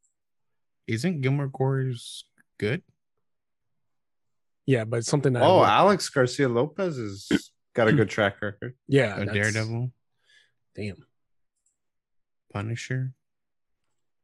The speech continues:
Speaker 1: Michael, what was it?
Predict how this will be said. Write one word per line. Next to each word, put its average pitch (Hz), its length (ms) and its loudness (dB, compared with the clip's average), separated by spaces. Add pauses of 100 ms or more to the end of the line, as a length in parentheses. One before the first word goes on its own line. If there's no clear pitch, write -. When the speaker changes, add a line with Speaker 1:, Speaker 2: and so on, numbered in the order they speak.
(1800)
Speaker 1:
Michael, 104 800 -10 (600)
what 120 120 -12
was 135 120 -10
it? 170 180 -18